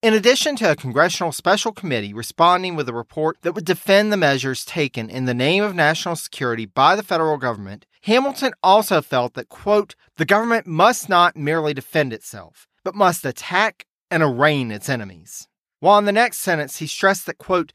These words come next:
"great care should be taken to distinguish the people of Virginia from the legislature,"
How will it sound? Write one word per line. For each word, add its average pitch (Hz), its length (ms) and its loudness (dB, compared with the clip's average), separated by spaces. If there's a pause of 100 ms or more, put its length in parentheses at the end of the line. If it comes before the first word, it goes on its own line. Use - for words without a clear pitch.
(140)
"great 208 240 4
care 165 320 -2
should - 160 -8
be 135 100 -4
taken 143 380 -6
to 117 80 -12
distinguish 135 600 -4
the 123 100 -8
people 208 440 -2
of 110 80 -4
Virginia 113 500 -6
from 117 200 -12
the 104 80 -12
legislature," 104 800 -4